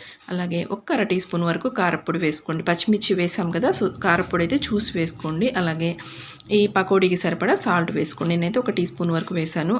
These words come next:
అలాగే ధనియాల పొడి ఒక్క అర టీ స్పూన్ వేసుకోండి. అలాగే వేయించిన జీలకర్ర పొడి కూడా ఒక్క పావు టీ స్పూన్ వరకు వేసుకోండి. మీకు ఇష్టం ఉంటే ఇందులో గరం మసాలా కూడా వేసుకోవచ్చు. అది కూడా ఒక్క పావు టీ స్పూన్ వేసుకోండి. నేనైతే వేయలేదండి. ఇప్పుడు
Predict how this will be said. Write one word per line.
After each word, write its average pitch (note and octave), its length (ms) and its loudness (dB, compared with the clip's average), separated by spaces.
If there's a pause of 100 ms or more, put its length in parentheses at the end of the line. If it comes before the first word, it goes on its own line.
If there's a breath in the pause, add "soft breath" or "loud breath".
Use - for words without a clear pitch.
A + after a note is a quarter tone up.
(100)
అలాగే D#3+ 280 -2 (640 loud breath)
ధనియాల F#3+ 420 4
పొడి G3+ 160 2 (120)
ఒక్క G#3+ 220 -2
అర F3 140 4
టీ F3 80 0 (100)
స్పూన్ E3+ 280 0
వేసుకోండి. D#3+ 540 0 (520 soft breath)
అలాగే F3+ 300 2
వేయించిన A3+ 380 6 (100)
జీలకర్ర E3+ 440 2
పొడి F3 240 2
కూడా A3 200 2
ఒక్క - 160 -6 (100)
పావు F3+ 220 4
టీ E3+ 120 4
స్పూన్ E3 260 -2
వరకు E3+ 220 -2
వేసుకోండి. - 360 -2
మీకు A3 160 4
ఇష్టం A3+ 260 2
ఉంటే A3 180 6
ఇందులో G3+ 180 2 (140)
గరం E3+ 280 4
మసాలా F3 360 2
కూడా F#3 180 2
వేసుకోవచ్చు. E3 600 0 (540 loud breath)
అది F#3+ 140 4
కూడా G3 140 6
ఒక్క G3+ 120 0 (100)
పావు F#3 200 4
టీ F3+ 120 4
స్పూన్ G3 260 2
వేసుకోండి. F3 480 2 (100)
నేనైతే F#3 380 2
వేయలేదండి. F3+ 640 2 (1500 loud breath)
ఇప్పుడు F#3 240 4